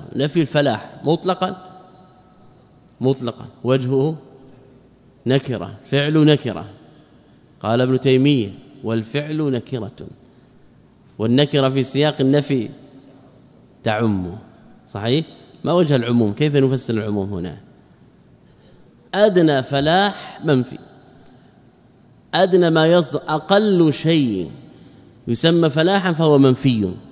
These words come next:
عن هذا الرجل، "ولا يفلح الساحر"، الساحر حينئذ منفي أو لا منفي؟ طيب، يعني معناه ماذا إذا نفي الفلاح؟ والله عز وجل يقول: "قد أفلح المؤمنون". إذن المؤمن ثبت له الفلاح،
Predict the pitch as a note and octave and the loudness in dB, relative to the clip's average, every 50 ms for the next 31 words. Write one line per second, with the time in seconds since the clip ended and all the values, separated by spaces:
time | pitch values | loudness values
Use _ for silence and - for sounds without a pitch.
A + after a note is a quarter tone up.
0 | - - A#2 A#2+ B2+ C3+ C#3+ D3 C#3 C3+ C3 B2 B2 A#2 G2+ G2 F#2 F2 G#2 A2+ | -16 -8 -4 -2 -2 0 0 0 0 0 0 0 0 -2 -2 -4 -6 -6 -4 0
1 | B2 C3 C#3+ D#3 D3+ D3 D3 C#3 C3+ B2+ B2 - D#3 E3 E3+ F3 E3+ F3+ E3+ D3 | 0 2 2 2 0 -2 -4 -4 -4 -6 -6 -4 -2 -2 0 -2 -2 -2 -2 -4
2 | C3 A#2 - - C3 A#2+ A2 - G#2+ A2 - - - - - - - - - - | -4 -4 -4 -2 -2 -2 -2 -6 -10 -16 -18 -20 -20 -20 -20 -20 -20 -20 -20 -20
3 | - - A#2+ B2+ D3 E3 E3+ E3 E3 D3+ D#3 D#3 D#3 D#3 - F#3+ G3 G3 F3+ D#3 | -12 -4 2 4 6 6 6 6 4 4 4 4 2 0 0 2 2 2 4 4
4 | D#3+ F3 F#3 F#3+ F#3 F3+ E3+ D#3+ D3 A#2+ C#3+ D3+ C3 A2+ G2 F2 C#2+ - - - | 2 2 2 2 2 2 2 2 2 2 2 2 2 2 0 -4 -6 -10 -16 -20
5 | - - - - - - G#2 G#2 A2+ A#2 A2 A#2 A2 A2+ B2 B2+ C3 C#3 D#3 E3+ | -20 -20 -20 -20 -16 -10 -6 -4 -4 -2 -2 -2 0 0 0 2 2 2 2 4
6 | F3+ F3+ E3+ E3+ D3+ D3 C#3 D3 D3 C#3+ D3 D#3 D#3 C#3 C#3+ D3 C3+ B2 B2 C3 | 4 4 4 4 4 4 2 2 2 4 4 4 4 4 4 2 2 2 2 0
7 | B2+ B2+ A#2+ A#2 A2+ - - - - - - - - - - - - - - - | 0 0 0 -2 -4 -6 -12 -20 -20 -20 -20 -20 -20 -20 -20 -20 -20 -20 -20 -20
8 | - - _ A#2 A#2+ C3 C#3+ C#3+ C#3 C3 C#3 C#3 C3 B2+ B2 B2 C3+ C#3 C3 C3 | -20 -14 _ -4 0 2 4 4 4 4 2 0 0 0 0 2 2 0 0 0
9 | - C3 - - C3 B2+ - C#3+ C#3+ A#2 C3+ C3 A#2+ - B2+ B2 A#2 A#2 A#2+ G2 | -2 -4 -4 -2 -4 -2 -2 -2 -2 0 0 0 0 2 2 4 4 4 4 4
10 | G2+ B2 B2 B2+ B2 A#2 G#2+ G#2+ A2 B2 B2 - - - - - - - - - | 4 4 4 6 6 4 4 2 0 -4 -6 -10 -16 -20 -20 -20 -20 -20 -20 -20
11 | _ - B2+ C3+ C3+ C#3 C#3+ C3+ C#3+ C#3+ D#3 F3 G3 F#3 F#3+ G#3 G#3 G#3 G3 - | _ -2 0 2 4 4 4 4 4 6 6 6 4 4 2 4 4 4 4 2
12 | F#3+ F3 E3+ D#3 E3+ D#3+ D#3 D3+ D3 C#3+ C3+ - D3 C3 B2 G#2+ F#2+ - - - | 0 0 0 0 2 2 4 4 4 4 4 2 2 2 2 0 -2 -6 -12 -18